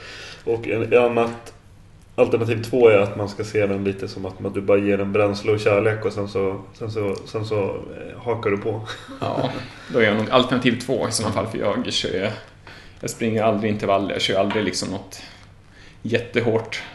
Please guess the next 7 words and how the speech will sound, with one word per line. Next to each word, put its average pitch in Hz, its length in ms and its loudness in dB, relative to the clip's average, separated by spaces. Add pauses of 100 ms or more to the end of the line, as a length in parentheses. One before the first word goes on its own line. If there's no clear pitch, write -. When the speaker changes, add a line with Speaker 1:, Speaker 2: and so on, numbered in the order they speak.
(180)
Speaker 2:
rent, 101 460 -2
eh, 90 320 -2 (760)
högpuls 120 800 0 (180)
träningspass, - 720 -4
utan - 260 -8
det 113 160 -4
är, 110 120 -8